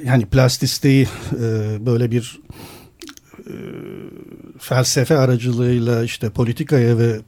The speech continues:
pedagojiye de iletecek, e, e, uzatacak olursak aslında tam da plastik kelimesinin, e, taşıdığı radikallik böyle bir şey. Elastiklik bir eğilip bükülme, işte hegemonya karşısında, e, baş eğme,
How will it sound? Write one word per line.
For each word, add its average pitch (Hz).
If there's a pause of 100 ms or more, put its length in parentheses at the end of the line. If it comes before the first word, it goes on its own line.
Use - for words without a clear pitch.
pedagojiye 127
de 127
iletecek, 120 (220)
e, 123
e, 120 (540)
uzatacak 127
olursak 208
aslında 143
tam 170
da 120 (120)
plastik 127 (120)
kelimesinin, 127
e, 123 (100)
taşıdığı 139
radikallik 131
böyle 175
bir 104
şey. 107 (760)
Elastiklik 151
bir 135
eğilip 143
bükülme, 131 (240)
işte 135 (140)
hegemonya 143
karşısında, 127
e, -
baş 151
eğme, 117